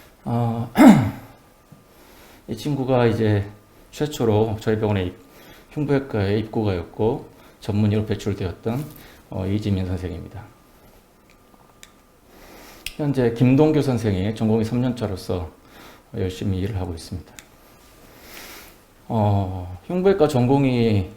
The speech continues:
근무 스케줄 보시면은 주중에 이 일 숙박 당직이 있습니다. 그리고 주말에 일 일 숙박 당직이 있고,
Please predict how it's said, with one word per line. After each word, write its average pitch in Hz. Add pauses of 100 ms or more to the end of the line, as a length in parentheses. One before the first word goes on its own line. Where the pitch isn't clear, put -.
(100)
근무 139
스케줄 143
보시면은 98 (1700)
주중에 135
이 139
일 123
숙박 -
당직이 98
있습니다. -
그리고 123 (500)
주말에 120
일 107
일 131
숙박 -
당직이 92
있고, 87